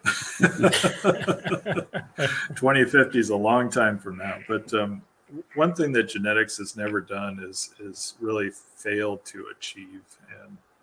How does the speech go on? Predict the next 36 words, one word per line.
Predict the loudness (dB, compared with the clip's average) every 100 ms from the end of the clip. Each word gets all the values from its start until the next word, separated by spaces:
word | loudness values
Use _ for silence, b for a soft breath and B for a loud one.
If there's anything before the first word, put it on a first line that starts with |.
| _ b b b b _
what | 0 2
I |
mean | 2 2 0
by | 0
that | 0 0
is | -2 -4
if | -8
we | -8
think | -8 -8 -6
of | -8
things | -8 -8 -8
like | -8 -8
litter | -8 -6
size, | -6 -8 -10 -10 -8
there's | -10 -10
people | -12 -10 -8 -8 -10
that, | -12 -14 _ -18 -18
um, | -20 -20 _ _ _ _ _ _ _ _ _ -12
you |
know, | -8
used | -4 -2 -4 -6
to |
think | -10 -10 -10
when | -12 -10
we | -8
got | -8 -8
to | -14
twelve | -12 -6 -6 -8
pigs | -12 -14 -14
per | -14 -14
litter, | -12 -12 -10
we | -10
were | -8 -8
at | -8 -10
an | -10
optimum, | -6 -6 -8 -20 -20